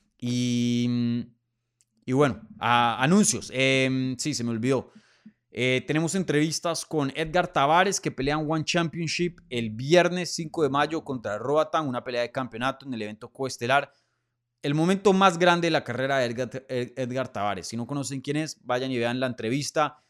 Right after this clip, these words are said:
Hablamos mucho de, de quién es y obviamente también de esta gran oportunidad que tiene el viernes.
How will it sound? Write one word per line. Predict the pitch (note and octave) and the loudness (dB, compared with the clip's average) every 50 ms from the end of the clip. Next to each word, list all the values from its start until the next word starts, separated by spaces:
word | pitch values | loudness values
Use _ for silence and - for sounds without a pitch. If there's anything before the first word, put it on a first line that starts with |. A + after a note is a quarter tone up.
| _ _ | _ _
Hablamos | - G2+ G#2 G#2+ A2 A#2 A2+ | -8 -4 -4 -4 -4 -4 -4
mucho | B2+ C3+ C3 B2+ - C3+ A#2+ | -2 -2 -2 -2 -2 -2 0
de, | A2+ G#2 F#2+ | 0 0 -2
de | F2 G2 G2+ G2 _ _ | -4 -6 -8 -8 _ _
quién | - D#3 D#3 D#3 D3+ | -2 0 2 2 4
es | D#3 E3 D#3+ D3+ - - | 4 2 2 0 -2 -6
y | |
obviamente | A#2 A#2+ B2+ B2+ B2+ B2 G#2+ A#2 | -4 -2 -2 -2 -2 -4 -4 -6
también | - A2+ A2 G#2+ A2 A2+ A2+ | -4 -4 -2 -2 -2 -2 -2
de | A#2 | -4
esta | A2+ - - B2 A#2 | -6 -4 -4 -6 -4
gran | A2 A#2+ A#2+ A#2+ A#2 | -2 -2 -2 -2 -4
oportunidad | G#2+ - B2 A#2+ A2 - A2 G#2+ G#2 G2 F#2 | -6 -6 -10 -12 -10 -8 -8 -6 -6 -8 -8
que | - A#2 G#2 | -10 -12 -10
tiene | - A#2 A#2 A#2 A#2+ A#2 G#2+ _ _ - _ _ _ - | -6 -4 -4 -2 -2 -4 -4 _ _ -20 _ _ _ -8
el | G2+ A2 G#2+ F#2+ | -6 -6 -4 -4
viernes. | G#2 B2+ D3 F3 A#3 D#4 - A3 F2 - - - | -2 4 6 8 8 8 4 -2 -6 -8 -12 -16